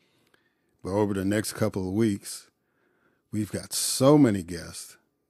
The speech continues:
that within the span of two weeks, we're gonna have four episodes. Okay?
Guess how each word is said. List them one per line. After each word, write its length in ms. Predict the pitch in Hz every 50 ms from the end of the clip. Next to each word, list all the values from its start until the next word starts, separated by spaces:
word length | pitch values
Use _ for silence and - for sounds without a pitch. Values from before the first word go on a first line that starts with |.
| _ - -
that 340 | 95 98 95 90 90 92 - -
within 360 | 98 92 - 110 113 127 123
the 100 | 120 110
span 500 | - - - - 107 110 113 117 113 107
of 140 | 104 95 -
two 200 | - - 113 104
weeks, 380 | 98 101 101 90 - - -
we're 100 | 113 110
gonna 200 | 110 113 104 98
have 160 | 87 90 85
four 440 | - - - - 107 104 101 95 95
episodes. 680 | 90 87 - - - - - - - - - - - - _ _ _ _ _ _ _ _ _ _ _ _ _ _ _ -
Okay? 340 | - - - 90 87 92 92